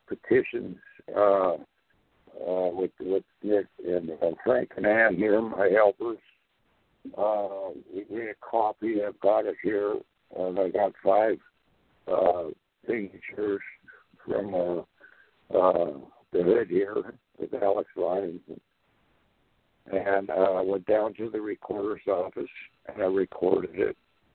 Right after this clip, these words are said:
and I took a picture, and that's something we could do to really get the, the word out there. Pictures are worth sometimes more than a thousand words.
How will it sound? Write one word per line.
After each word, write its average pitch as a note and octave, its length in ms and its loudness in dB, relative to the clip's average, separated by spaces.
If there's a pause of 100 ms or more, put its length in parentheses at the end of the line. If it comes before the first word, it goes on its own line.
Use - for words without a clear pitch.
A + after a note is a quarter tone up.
(200)
and F#2+ 580 2 (240)
I - 60 -16 (100)
took - 160 -4
a A#2 60 -2
picture, A2+ 540 0 (1400)
and G2 500 4 (340)
that's G2 220 4 (120)
something G#2 340 -4
we F#2+ 120 2
could F#2+ 240 -6
do G2+ 320 0 (160)
to F2+ 80 -4
really G2 300 -2
get G2+ 280 -2
the, D2+ 100 -10 (220)
the F#2 80 2
word F#2+ 320 0
out F#2 340 4
there. F#2 300 4 (320)
Pictures A2+ 440 0
are F#2+ 80 -4
worth G2+ 360 -4 (240)
sometimes G2 540 -2
more G2 320 2
than G2 220 -2
a F#2 40 -6 (120)
thousand F#2 440 2
words. E2 300 -6